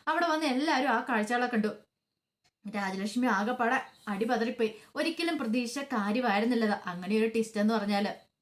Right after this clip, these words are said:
പിന്നീട്, ആ, രാ-, ഇന്ദ്രനാണെങ്കിൽ അതുപോലെ ഒരു ഡാൻസ് ഒക്കെ കളിച്ച് പുറത്തേക്ക് ഇറങ്ങി. അപ്പത്തേനും മഴയൊക്കെ തുടങ്ങി. ഇന്ദ്രൻ ആ മഴയത്ത് കിടന്ന് ഡാൻസ് കളിക്കുക.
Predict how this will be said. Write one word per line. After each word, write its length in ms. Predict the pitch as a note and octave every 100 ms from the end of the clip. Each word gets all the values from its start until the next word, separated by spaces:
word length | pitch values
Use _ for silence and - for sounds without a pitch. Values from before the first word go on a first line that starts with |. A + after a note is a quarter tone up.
| _
പിന്നീട്, 440 | G#3 F3 F3+ F3+ G3+ _ _ _ _ _ _ _ _ _ _ _ C#4
ആ, 260 | C4 - - _ - G#3+
രാ-, 160 | G#3 G#3
ഇന്ദ്രനാണെങ്കിൽ 760 | G3 G3+ G#3+ A3 A3 A3+ A#3+ - _ _ _
അതുപോലെ 460 | - A#3+ A#3+ C4 C4+
ഒരു 100 | B3+
ഡാൻസ് 360 | B3 G#3 A3+ B3
ഒക്കെ 100 | A#3
കളിച്ച് 160 | A3
പുറത്തേക്ക് 380 | A3 G#3 A3 A3+
ഇറങ്ങി. 180 | A3+ A#3
അപ്പത്തേനും 480 | A3 - F3+ G3+ A3
മഴയൊക്കെ 400 | F3+ F#3 A3 A#3+
തുടങ്ങി. 320 | A3+ A3+ A3+
ഇന്ദ്രൻ 280 | C4+ C4+ B3+
ആ 40 |
മഴയത്ത് 440 | B3+ A3 G3 G#3 B3
കിടന്ന് 180 | A3+
ഡാൻസ് 320 | A3+ F#3 G3+ A#3
കളിക്കുക. 380 | G#3+ G#3 G#3+